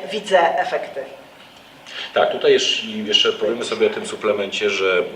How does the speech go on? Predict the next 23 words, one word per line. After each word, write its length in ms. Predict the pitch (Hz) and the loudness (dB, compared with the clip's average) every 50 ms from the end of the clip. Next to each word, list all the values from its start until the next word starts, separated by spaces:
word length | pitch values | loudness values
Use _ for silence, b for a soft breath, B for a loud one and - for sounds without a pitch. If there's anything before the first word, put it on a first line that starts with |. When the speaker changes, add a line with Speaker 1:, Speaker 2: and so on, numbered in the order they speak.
| 87 90 90 | -10 -10 -8
Speaker 2:
jeżeli 300 | 90 87 101 101 104 98 | -6 -4 -4 -4 -4 -6
chcecie 360 | - 101 98 101 - 101 95 92 87 90 - - - - | -4 -4 -2 0 2 2 2 2 0 -4 -6 -12 -12 -10
odczuć 420 | 98 98 - - - 92 - - - | -10 -8 -8 -8 -10 -6 -6 -6 -4
namacalne 580 | 95 90 90 87 - - - 131 113 95 85 | -4 -4 -4 -4 -2 -2 -2 0 0 0 0
jego 360 | 82 80 80 82 85 82 - 85 | -2 -2 -2 0 0 0 0 -2
efektywność 480 | - 92 85 - - 92 95 87 78 | -4 -6 -8 -8 -8 -8 -6 -6 -4
działania, 460 | 92 90 87 87 85 85 90 98 107 110 B B B B B B B | -2 0 0 0 0 -2 -4 -6 -6 -8 B B B B B B B
należałoby 500 | 95 92 90 98 104 104 107 107 107 101 | -2 0 4 6 6 6 6 6 2 0
go 100 | 101 101 | 0 0
zacząć 300 | 98 101 - - 104 95 | 0 0 -2 -4 -8 -10
spożywać 680 | - - 104 98 92 95 98 101 98 - - - - 87 - | -8 -6 -4 -4 -2 0 2 2 2 2 0 -2 -2 -4 -6
dużo 240 | - 104 107 113 101 | -8 -4 0 0 0
wcześniej, 840 | - - - 117 107 95 - - 90 90 90 90 98 104 107 87 | 2 0 0 0 0 0 0 -2 -4 -4 -2 0 0 0 0 -2
niż 180 | 92 95 92 - | -2 -2 -2 0
planujecie 500 | - - 95 90 92 95 95 90 - 95 | 0 0 -4 -4 -2 -4 -4 -2 -4 -4
generalnie, 500 | 90 92 92 90 92 92 90 90 92 92 | -4 -4 -2 -2 -2 -2 -2 -2 -4 -4
mm, 800 | 90 90 90 - - 92 90 90 90 87 90 90 90 90 87 87 | -4 -4 -4 -6 -10 -14 -16 -14 -12 -8 -6 -4 -2 -2 -4 -4
wykonać 360 | 87 90 - 95 92 87 90 | -6 -10 -10 -8 -6 -6 -6
swoją 260 | - - 90 87 87 85 | -6 -6 -6 -4 -4 -4
redukcję, 380 | 85 85 - 76 - - - | -4 -4 -6 -6 -6 -6 -6
czy 80 | - - | -6 -4
też, 200 | - - - | -4 -4 -2
e, 40 | - | -2